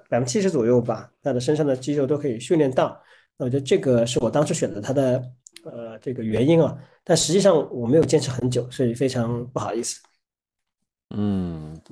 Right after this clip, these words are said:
Speaker 2: 划船机的嘛，我也是买过的，<laughs> 然后送给别人了。但是我也不知道，我就据说划船机是最好的器械之一，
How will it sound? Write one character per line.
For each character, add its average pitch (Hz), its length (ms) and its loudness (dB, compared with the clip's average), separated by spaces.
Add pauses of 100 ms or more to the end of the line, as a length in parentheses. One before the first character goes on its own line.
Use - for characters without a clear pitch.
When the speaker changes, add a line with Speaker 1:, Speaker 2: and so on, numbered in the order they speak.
Speaker 2:
划 123 240 4
船 143 180 2
机 135 140 -6
的 139 100 0
嘛， 107 420 2
我 92 180 2
也 92 160 0
是 - 120 -8
买 95 280 -4
过 82 160 -6
的， 76 120 -8 (920)
<laughs> - 960 -4
然 101 140 2
后 98 140 2
送 107 200 0
给 82 140 0
别 78 100 -6
人 78 160 -8
了。 73 100 -16 (720)
但 160 100 2
是 151 600 6
我 165 140 4
也 233 40 4
不 190 120 2
知 - 20 4
道， 165 80 4
我 123 80 2
就 208 180 4
据 262 320 2
说 190 240 6
划 110 200 2
船 110 180 0
机 104 120 0
是 92 100 -6
最 104 200 4
好 80 200 -4
的 78 300 -6 (200)
器 - 200 0
械 87 160 -4
之 82 220 -10
一， 78 220 -10